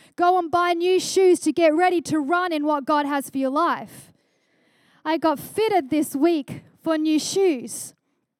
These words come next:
Shoes that support my feet and my knees and my ankles. Proper running shoes.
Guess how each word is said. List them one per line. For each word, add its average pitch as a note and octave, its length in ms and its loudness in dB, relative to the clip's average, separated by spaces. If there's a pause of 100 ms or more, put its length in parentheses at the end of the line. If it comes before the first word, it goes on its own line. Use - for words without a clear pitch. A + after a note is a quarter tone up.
(520)
Shoes E4+ 400 0
that D4 180 -4
support D4+ 440 -4
my E4+ 120 -4
feet - 420 -6
and C4 140 -10
my B3 100 -8
knees C4+ 380 -2
and E4 120 -4
my C#4+ 120 -4
ankles. C#4+ 640 -8 (480)
Proper D4+ 360 -2
running E4 400 0
shoes. - 760 -2